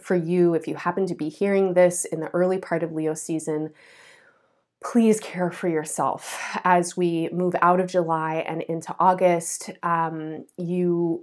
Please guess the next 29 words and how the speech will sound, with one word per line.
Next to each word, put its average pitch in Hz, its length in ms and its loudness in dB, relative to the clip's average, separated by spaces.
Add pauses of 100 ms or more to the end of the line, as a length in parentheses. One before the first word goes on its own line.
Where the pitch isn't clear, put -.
<laughs> 254 100 2
you 202 340 2
really 214 640 6
need 170 400 -2
support - 580 -4
right 196 220 0
now 202 460 2
to - 120 -4
be 160 220 -4
grounded, 180 720 2 (380)
to - 120 0
be 175 200 0
in 175 100 4
your 147 160 -4
body, 185 680 -2 (340)
and 180 400 6 (140)
to, 165 760 0
um, 156 640 -4 (1160)
<sighs> - 540 -10
you 196 200 0
know, 196 460 4
feel 294 560 4 (600)
tended 214 440 0
to 220 220 2
and 170 140 0
taken 165 340 -4
care 147 300 -6
of. 120 320 -6 (640)
And 190 460 2